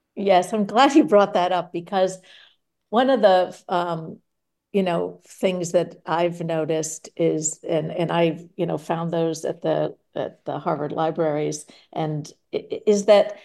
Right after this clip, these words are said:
we have always been concerned about our public schools. And the, but the concerns are, are a little bit different in that we've always worried about how, you know, how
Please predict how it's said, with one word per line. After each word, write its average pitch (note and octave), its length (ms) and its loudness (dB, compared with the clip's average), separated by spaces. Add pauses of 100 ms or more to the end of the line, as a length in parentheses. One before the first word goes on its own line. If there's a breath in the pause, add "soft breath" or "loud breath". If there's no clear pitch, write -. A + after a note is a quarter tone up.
(160 loud breath)
we A#3+ 160 2
have C4 120 6
always G3+ 640 6
been E3 240 -6
concerned D3+ 880 -8
about D3+ 400 0
our D3+ 160 -2
public - 460 -8
schools. - 760 -8
And D#3+ 560 -2 (440 loud breath)
the, F3 100 2
but G3+ 300 2
the A3+ 180 0
concerns D4 600 0 (120)
are, F#3 360 4
are F3+ 100 4
a F3 100 0
little F3 180 2
bit E3+ 200 -4
different - 420 -6
in E3+ 120 -2
that F3 340 -2 (640 soft breath)
we've A#3 160 2
always B3+ 340 6
worried F#3+ 400 2
about F3 320 2
how, F#3 460 0
you F#3+ 120 -4
know, E3+ 180 -2
how F3+ 260 -2